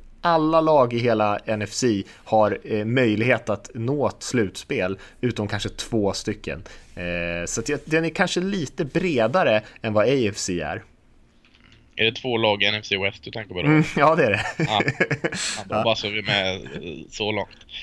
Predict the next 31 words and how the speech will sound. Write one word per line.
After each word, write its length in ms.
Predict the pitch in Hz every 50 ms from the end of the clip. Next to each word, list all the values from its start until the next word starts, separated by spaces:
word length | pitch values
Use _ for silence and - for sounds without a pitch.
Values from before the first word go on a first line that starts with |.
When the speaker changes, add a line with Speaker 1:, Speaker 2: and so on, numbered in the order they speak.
| - - - - 120 - -
Speaker 2:
Eh, 480 | 113 113 113 101 101 101 101 101 104
nej, 200 | 113 127 147 185
jag, 120 | 185 156 135
jag 140 | 135 131 131
köper 240 | - 269 262 156
mycket 220 | 139 151 143 - 123
av, 160 | 120 117 117
eh, 100 | 120 123 127 127 127 - - _ _ _ _ _ _ - - -
det 80 | 151
mesta 260 | 147 135 - - -
av 60 | 135 -
det 80 | 156
du 60 | -
säger 240 | 214 - - 107 98
där. 160 | 95 90 87 - - -
Speaker 1:
Mm. 180 | 98 107 117 131
Speaker 2:
Eh, 420 | 98 98 98 98 98 98 98 95 92 - _ _ _ - - - - - - - - _
eh, 340 | - 110 110 107 107 104 104
jämnt 440 | 113 143 175 175 - - - - -
tycker 200 | - 131 127 127
jag 100 | 123 117
det. 80 | 104
Jag 160 | 87 98 120 -
tycker 200 | 135 127 131 127
alltså, 260 | 127 123 - - 127
eh, 880 | 123 120 120 120 120 123 123 120 117 117 120 117 117 113 113 113 117 113 _ - - - - - -
jag 120 | - - 107
saknar 400 | - 139 143 131 - - 117 120
det 60 | 120
där 80 | 117 107
riktiga 540 | 107 120 - - - - - 98 98 113